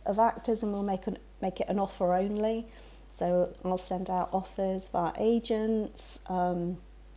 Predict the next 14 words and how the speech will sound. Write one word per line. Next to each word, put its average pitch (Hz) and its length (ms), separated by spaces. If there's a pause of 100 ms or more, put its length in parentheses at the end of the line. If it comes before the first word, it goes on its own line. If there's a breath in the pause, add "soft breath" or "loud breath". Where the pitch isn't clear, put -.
(600)
other 226 200
times 202 680 (420 loud breath)
we'll 214 120
have - 160
very, 226 240
s-, - 760
s-, - 480 (160)
I - 40
can - 140
never 175 120
say 180 220
this 175 220
word, 180 200
specific 220 960